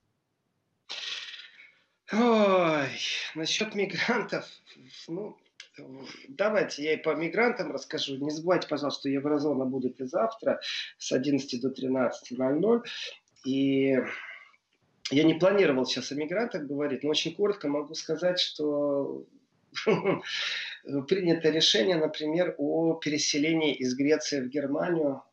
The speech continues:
Щас я скажу, там, ста восьмидесяти, ну, плюс-минус, могу ошибаться, э, несовершеннолетних. Вообще-то разговор очень серьёзный с мигрантами, и здесь мигранты ж делятся на огромное количество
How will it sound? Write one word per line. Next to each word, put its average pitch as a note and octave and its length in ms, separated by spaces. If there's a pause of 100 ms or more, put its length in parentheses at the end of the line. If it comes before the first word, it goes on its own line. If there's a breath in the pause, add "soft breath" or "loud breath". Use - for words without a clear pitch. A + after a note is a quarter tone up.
(800)
Щас - 340
я C#3 40
скажу, C3 320
там, A2+ 140
ста C#3+ 220
восьмидесяти, D#3 500
ну, F3+ 100
плюс-минус, D#3+ 720
могу B2 220
ошибаться, C#3 600 (500 loud breath)
э, C3 40
несовершеннолетних. B2+ 1900
Вообще-то - 380
разговор E3 400
очень D3+ 220
серьёзный D#3 480
с - 100
мигрантами, D#3+ 640
и C3 420 (220)
здесь C3+ 440
мигранты E3 440
ж B2+ 60
делятся D#3+ 420
на D3 140
огромное E3 400
количество D3 580